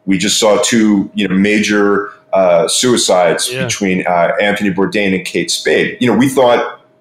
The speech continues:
Speaker 1: people think they had it all. They didn't have the internal, and you can only get it by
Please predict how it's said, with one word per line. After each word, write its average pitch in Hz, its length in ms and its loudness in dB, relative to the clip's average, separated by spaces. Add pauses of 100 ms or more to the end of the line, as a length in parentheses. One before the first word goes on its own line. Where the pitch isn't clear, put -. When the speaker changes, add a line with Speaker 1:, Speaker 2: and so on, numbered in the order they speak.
(120)
Speaker 1:
people 104 240 0
think - 640 -6
they 107 240 2
had 101 260 2
it 98 100 2
all. - 500 0 (260)
They 92 220 0
didn't 139 180 2
have 135 260 2
the 120 80 0
internal, 95 720 -2 (340)
and 90 480 -2 (260)
you 110 120 -2
can 113 160 -2
only 123 500 0
get 107 300 0
it - 380 -2
by 87 260 0